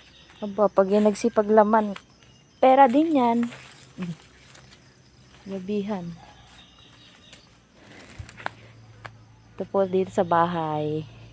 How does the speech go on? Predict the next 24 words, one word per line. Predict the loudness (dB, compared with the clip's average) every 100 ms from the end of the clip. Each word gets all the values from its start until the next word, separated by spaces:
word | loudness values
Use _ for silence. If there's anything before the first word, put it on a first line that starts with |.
| -20 -20 -16 -12
Sa | -8
bukid. | -6 -6 -8 -10 -10 -12 -18 -20 -20 -20 -20 -20 -20 -20 -20 -20 -20 -16
Ito | -14 -10
ma-, | -10 -10 -12 -18 -20 -20 -20 -20 -10
Munay! | -2 2 2 2 -6 -20 -20 -12
Munay! | -2 2 2 0 -12 -20 -20 -18 -18 -6
Saan | 0 2
ang | 4
punta | 4 6
mo, | 6 6 6 6
ha? | 6 6 0 -18 -20 -20 -20 -20 -20 -18 -18 -14
Saan | -4 -2
ang | 0 -2
punta? | -4 2 2 2 0 -20 -20 -20 -20 -20 -20 -20 -10
Munay! | -4 -2 0 -2 -6 -12 -20 -20 -20 -10
Ay, | -6 -6 -4
yes! | -4 -2 -2 -2 -4 -6 -16 -20 -20 -20 -6
Lamig | 0 2 2 2
eh | 0
kung | 2 2
saan, | 2 6
saan | 4
kayo | 6
napunta. | 4 4 2 0 0 0